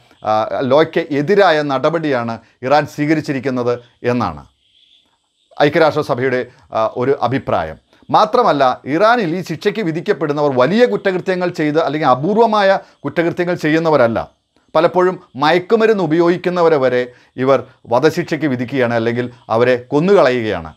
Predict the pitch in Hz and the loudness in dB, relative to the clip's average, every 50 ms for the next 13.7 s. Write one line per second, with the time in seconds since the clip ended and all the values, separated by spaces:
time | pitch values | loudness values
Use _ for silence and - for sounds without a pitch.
0 | _ _ - 113 117 120 123 - 131 123 127 - 135 135 143 151 151 147 143 147 | _ _ -6 -4 -4 -4 -2 -2 -4 -4 -4 0 0 2 2 2 2 2 0 0
1 | 143 - - _ _ - 127 147 180 208 202 175 147 135 135 135 131 147 147 151 | -2 -4 -12 _ _ -6 -2 -2 0 0 0 0 0 0 -2 -2 -2 -2 -2 -2
2 | 180 190 170 143 135 131 127 123 123 120 120 - _ _ - 123 131 147 143 139 | 0 2 2 2 2 2 0 -2 -4 -6 -6 -10 _ _ -6 -4 -2 -2 0 0
3 | 123 110 107 104 - 113 104 104 117 104 92 87 82 82 78 76 71 - _ _ | -2 -2 -2 -4 -4 -4 -2 -2 -2 -4 -4 -6 -8 -12 -12 -14 -16 -20 _ _
4 | _ - 160 190 233 220 233 247 208 208 185 170 170 175 180 160 160 160 160 131 | _ -6 -2 2 4 4 4 4 4 4 4 2 2 2 0 -2 0 0 -2 -2
5 | 139 160 175 185 180 185 180 180 185 185 180 - 160 131 135 165 185 165 139 127 | -2 -4 -4 -2 -2 -2 -2 -2 -4 -6 -4 -2 -2 -2 -2 0 0 0 2 2
6 | 123 123 123 - - _ - 127 139 160 180 165 156 156 147 131 123 131 135 143 | 2 2 2 0 -6 _ -4 -2 -2 0 2 2 0 0 2 2 2 2 4 4
7 | 143 139 131 117 110 107 107 104 101 - _ - 127 120 - 143 135 - - - | 4 2 2 0 -2 -2 -2 -4 -8 -10 _ -12 -12 -8 -4 -2 -2 -2 -2 -4
8 | 123 - - - 190 165 143 135 - 143 117 - 123 101 92 113 - - - 101 | -4 -4 0 0 2 2 2 2 0 -4 -4 -4 -4 -2 -2 -4 -6 -4 -4 -2
9 | 110 113 113 107 104 92 - 90 85 82 76 76 73 - _ _ - _ _ _ | -2 -2 -2 -4 -8 -8 -10 -12 -12 -12 -14 -16 -18 -20 _ _ -20 _ _ _
10 | _ _ _ _ _ _ _ - - - 135 127 123 123 123 123 - 87 143 165 | _ _ _ _ _ _ _ -10 -4 0 4 4 6 6 4 2 0 0 0 0
11 | 165 175 - 160 160 165 190 190 214 226 240 233 233 - 226 196 165 156 170 160 | 0 0 0 0 0 0 2 2 2 2 2 0 -4 -6 -6 -6 -4 -2 -2 0
12 | 147 117 107 85 80 76 - _ _ _ - 147 156 170 175 175 185 165 151 151 | -2 -2 -4 -8 -12 -14 -20 _ _ _ -2 0 2 2 2 2 2 4 4 4
13 | 165 175 165 160 147 131 - 127 113 110 113 _ - _ | 4 4 4 4 4 2 2 -2 -4 -4 -6 _ -20 _